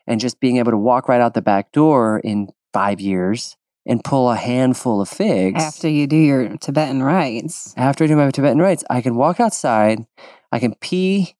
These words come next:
Speaker 1: on a jade bush, go <laughs> back inside, brush my teeth while standing on one leg so that I can deepen my, <laughs> deepen my stretch.
Speaker 2: 'Cause you can do the full splits by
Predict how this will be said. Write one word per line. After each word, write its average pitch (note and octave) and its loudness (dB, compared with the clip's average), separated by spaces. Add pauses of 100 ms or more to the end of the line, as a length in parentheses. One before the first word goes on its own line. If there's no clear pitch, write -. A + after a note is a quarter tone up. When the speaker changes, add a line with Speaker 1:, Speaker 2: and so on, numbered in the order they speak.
Speaker 1:
on F3 4
a F3 4
jade A2+ -2
bush, - 0 (1200)
go A2 -4
<laughs> - -
back F#3 -2
inside, A#2+ -2 (760)
brush F3 0
my G#3 0
teeth F3+ -2
while C3+ 2
standing C#3+ -2
on D#3+ 4
one C#3+ 2
leg A2+ 0
so - -4
that B2 2
I B2+ -2
can B2+ 0
deepen D#3 0
my, D3 -2 (140)
<laughs> - -20
deepen D#3 2
my F3 4
stretch. - -4 (1200)
Speaker 2:
'Cause A#3+ 0
you B3+ -4
can B3+ 0
do B3 2
the A3+ -2
full C4 -2
splits B3 -6
by A3+ 2